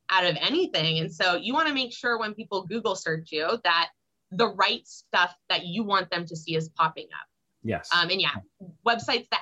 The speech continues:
Speaker 1: have your name index very well. So everyone listening,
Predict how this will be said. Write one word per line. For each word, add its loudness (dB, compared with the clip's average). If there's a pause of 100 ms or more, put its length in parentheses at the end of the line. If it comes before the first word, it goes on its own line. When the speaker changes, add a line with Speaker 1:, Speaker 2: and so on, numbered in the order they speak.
Speaker 1:
have 2
your -2
name -2 (100)
index -6
very 0
well. -4
So -4
everyone 2
listening, -4